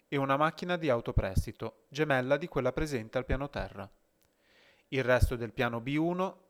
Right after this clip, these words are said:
ospita un'ampia sala di lettura che si congiunge, attraverso una rampa, ad un'altra grande sala,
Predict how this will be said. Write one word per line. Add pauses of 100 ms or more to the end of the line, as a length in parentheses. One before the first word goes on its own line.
(140)
ospita
un'ampia
sala
di
lettura
che
si
congiunge,
attraverso
una
rampa, (280)
ad
un'altra
grande
sala,